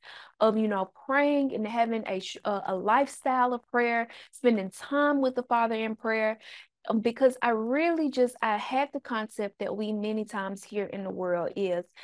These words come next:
"God is in control, God will do this, da, da, da, da," whatever. And I had that concept in my belief system. And because I had that concept in my belief system, my thinking was, "Well, if God is in control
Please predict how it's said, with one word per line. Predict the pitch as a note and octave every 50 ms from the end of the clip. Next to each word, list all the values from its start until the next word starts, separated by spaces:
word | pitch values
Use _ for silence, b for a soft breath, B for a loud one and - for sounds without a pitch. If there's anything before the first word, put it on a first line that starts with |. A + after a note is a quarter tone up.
| B B B - F#3+
"God | F3+ F#3 D#3 E3+ G#3 A#3
is | A#3 A3+ A#3
in | A#3 A#3
control, | A#3 B3+ A#3 A3+ - - G3+ G#3+ G3+ F#3 F#3 - A2+ G#2 -
God | C#3+ D#3+ F#3+ A3+ B3+
will | B3 A#3+ A3+
do | G#3 A3+ A#3 A3
this, | G#3 G#3+ G3 F3+ F3
da, | - G#3 A3+
da, | A3+ A#3+ A#3
da, | A3+ A3
da," | A3+ A#3 G#3+ G3 G3
whatever. | G3 G3+ G#3 G#3+ G3+ F#3+ F#3+ - - - A#3 B B B B B B B _
And | - A#3 A#3+ A#3 A3+ A3+ A3 - - _
I | G3 G3+ G3
had | G3 G#3 A#3+ C4 D#4 D#4+ D#4+ D#4+
that | C4 A#3 -
concept | - A#3+ G#3+ G#3+ - - G3+ G3+ -
in | G#3 G3
my | G3 F#3+ F#3+
belief | G3 F#3+ F#3+ F#3+ F#3 F#3+ -
system. | - F#3 F#3 F#3 - - G3 F#3+ F3+ - -
And | G#3 G#3 G3 G3 G3 G3 B B B B -
because | G#3+ G#3 - - D4+ D4+ D4 C4+
I | C4+ A3 G#3
had | G#3+ A3+ B3 A#3+ B3 B3
that | B3 G3+ -
concept | - - A#3 A3 A3 - G#3+ G#3+ -
in | G#3 G3+
my | G3+ F#3+ F#3+
belief | G3+ G3+ G3+ A#3 F4 B4
system, | - - A3+ G3+ G3+ - - G#3 G#3 G#3 G#3+ B B B B B B B
my | - A3+ A#3 A3 G#3+ A3 -
thinking | C4 D4 F#4+ - - D4+ C4+
was, | B3 A#3 A3+ A3+ A3 G#3 A3
"Well, | G#3 G#3+ G#3+ G#3 G3+ G3+ G#3 G3+ G#3+ - _ _ _ _ _ _ _ _ _ _ -
if | B3+ A#3+ A3
God | G#3+ A#3 A#3+ D4 F4
is | F4+ E4+ D#4
in | D4+ E4
control | D#4+ E4 D#4+ - A#3+ G#3 F3+ F3 F3+ F#3 -